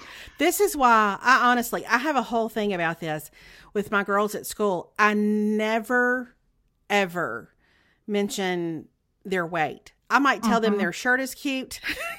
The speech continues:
Speaker 2: Yeah.
Speaker 1: I might tell them I love their shoes, but, like, if they, if they lose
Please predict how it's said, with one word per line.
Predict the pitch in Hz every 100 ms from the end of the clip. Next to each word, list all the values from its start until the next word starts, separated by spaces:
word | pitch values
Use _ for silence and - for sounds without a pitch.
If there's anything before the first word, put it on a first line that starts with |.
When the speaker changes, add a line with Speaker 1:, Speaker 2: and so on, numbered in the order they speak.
| 740 831 - - -
Speaker 2:
Yeah. | 202 202 165 139
Speaker 1:
I | - 226
might | 269 233
tell | 254 240
them | 226
I | 214
love | 202 208 214
their | 196
shoes, | 196 - 214 208 202 -
but, | - 190
like, | 208 196 -
if | 202 -
they, | 220 214 208 196
if | 185 -
they | 196 185
lose | 202 220 254 262 240